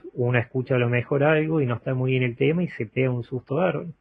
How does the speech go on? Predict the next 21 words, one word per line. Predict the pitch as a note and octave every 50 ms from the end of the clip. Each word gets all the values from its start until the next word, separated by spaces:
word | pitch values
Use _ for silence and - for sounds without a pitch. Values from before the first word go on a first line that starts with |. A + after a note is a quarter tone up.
| _ - _ _ _ _ _ _ _ _ _ _
Y | - B2+
a | B2+ B2
lo | A#2+ B2+
mejor | B2+ C3 C3+ C3+ - - E3+ F3 F3 F3+ - -
esa | - D3 C3 - - C#3+ C#3 D3+
alma | D#3 D3+ D3 D3 C#3+
que | B2 B2
está | A2+ - - C3+ C3
ahí | B2+ B2+ C3 C3
atrapada, | C3 - C3 C3 C#3 C3 - D#3+ D#3 D#3+ D#3+ E3 E3 E3+ F3+ - _ _ _ _ _ _ _ _ _ _ _ -
eh, | B3+ C3 A2
le | G#2+ G#2+ G#2+
pide | G#2 _ C3 C3+ C3
ayuda, | B2 B2 D3+ G#3+ A3+ F#3+ C#3+
porque | A#2+ A#2 A#2 A2
me | B2
ha | C#3
tocado | C3+ C3 A#2+ A#2+ - G3+ G3 D3+ -
casos | - C3+ C3+ C3+ - C3 B2
así | B2+ A#2 A2 - B2 A#2+
de, | A#2+ A#2 A2+ A2